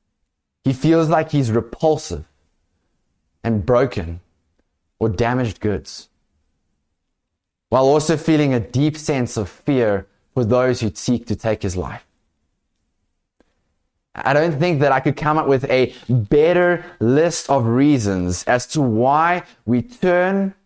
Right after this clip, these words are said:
away from God when the question comes, "Can I really trust God?"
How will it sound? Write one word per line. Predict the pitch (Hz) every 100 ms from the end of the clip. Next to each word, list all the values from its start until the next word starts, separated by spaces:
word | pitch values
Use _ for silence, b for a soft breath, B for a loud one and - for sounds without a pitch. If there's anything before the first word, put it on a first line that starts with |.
| -
away | 117 113 127 147 156 160
from | 156 120 107
God | 110 135 151 147
when | 113
the | 104
question | - 147 - 135
comes, | - 113 98 90 B B B
"Can | - 165 165 160
I | 127 120
really | 117 127 120 107
trust | 113 95 -
God?" | - -